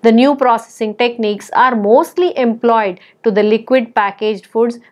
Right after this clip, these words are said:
when compared to solid foods. Since the non-thermal methods are used for bulk quantities of the food, these methods of food preservation are mainly used in large-scale production.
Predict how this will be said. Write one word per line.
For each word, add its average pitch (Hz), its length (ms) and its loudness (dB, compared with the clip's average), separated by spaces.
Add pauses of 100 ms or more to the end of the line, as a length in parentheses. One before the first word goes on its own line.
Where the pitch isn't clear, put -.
when 220 180 -2
compared 202 560 -2
to 269 80 -6
solid 185 500 -4
foods. 175 460 -8 (380)
Since 247 320 -2
the 233 100 0
non-thermal 240 760 2
methods 214 580 -2 (200)
are 233 180 4
used 294 440 0
for 233 180 2
bulk 208 460 -2
quantities 214 600 -4
of 180 120 -4
the 180 80 -6
food, 202 400 -2 (220)
these 269 340 4
methods 240 460 0
of 196 180 -4
food 214 240 -2
preservation 190 760 -4
are 208 220 0
mainly 254 640 2
used 226 380 2 (200)
in 233 280 4
large-scale 233 680 0
production. 180 720 -8